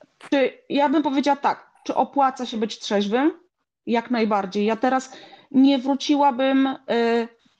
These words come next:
nie wróciłabym do tego, co było. Ja, co jest najlepsze, w momencie,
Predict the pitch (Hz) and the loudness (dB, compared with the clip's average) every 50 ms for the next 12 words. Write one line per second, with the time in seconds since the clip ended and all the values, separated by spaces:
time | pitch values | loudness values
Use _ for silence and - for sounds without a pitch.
0 | - - - - 262 294 262 339 - - 415 294 233 190 208 202 196 185 202 180 | -20 -4 0 2 2 4 2 2 2 2 2 2 2 0 -2 -4 -2 -4 -4 -4
1 | 185 185 - 190 175 175 170 170 175 214 233 247 247 254 - - - _ - 269 | -4 -4 -4 -4 -4 -2 -2 0 2 2 2 0 0 -4 -8 -12 -12 _ -2 -2
2 | 269 240 262 269 277 254 262 269 - - 349 370 - - 214 202 - _ - - | 0 0 0 0 2 0 -2 -2 -4 -4 -4 -4 -4 -6 -10 -10 -12 _ -14 -12
3 | 214 - 233 247 254 247 262 285 294 269 - 294 277 269 269 254 - | -6 -2 0 2 2 2 2 2 0 0 0 0 0 0 0 0 0